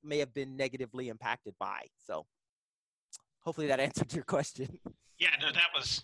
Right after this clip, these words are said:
Speaker 2: that was awesome. That was great. Um, so I, I kinda wanna piggyback on that a little bit, because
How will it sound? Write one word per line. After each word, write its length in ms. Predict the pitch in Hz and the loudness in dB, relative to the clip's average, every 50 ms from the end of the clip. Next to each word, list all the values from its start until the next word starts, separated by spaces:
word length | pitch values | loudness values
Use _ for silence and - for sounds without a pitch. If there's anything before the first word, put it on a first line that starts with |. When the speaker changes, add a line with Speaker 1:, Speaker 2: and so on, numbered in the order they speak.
| - _ | -8 _
Speaker 2:
that 140 | - 147 - - | 0 0 0 0
was 140 | 117 - - - - - | -4 -8 -8 -6 -6 -4
awesome. 220 | - - - - - - - | -4 -4 -6 -6 -10 -6 2
That 80 | - 151 | 2 2
was 100 | 147 143 | 2 2
great. 260 | - - 139 120 98 - - - - - - _ _ | 2 4 4 2 2 0 -4 -10 -12 -14 -18 _ _
Um, 240 | 196 185 175 165 151 - - - - - - - - - _ _ - - - - - | 6 6 6 4 2 -2 -6 -10 -12 -14 -16 -20 -20 -20 _ _ -20 -20 -20 -10 -4
so 160 | - - 226 | 0 4 6
I, 800 | 208 190 180 - - _ _ - - - - 170 185 - - - 185 | 6 6 4 0 -6 _ _ -6 -6 -2 2 2 2 2 2 0 0
I 40 | - - | 0 0
kinda 180 | - 285 349 | -2 -2 -2
wanna 140 | 392 226 170 147 - | 0 0 0 0 2
piggyback 600 | - 170 165 156 127 117 110 110 110 - - 113 | -2 2 2 2 2 4 2 2 2 0 -4 -6
on 100 | 120 110 | -6 0
that 240 | 107 101 90 - - - - 127 | 2 2 4 2 2 -2 -10 -12
a 40 | |
little 240 | 123 131 143 147 135 135 | -6 -4 -2 -2 -2 -4
bit, 140 | 131 - - - _ | -4 -6 -8 -6 _
because 380 | 143 131 - - 147 139 - | -6 -4 -4 -6 -8 -8 -10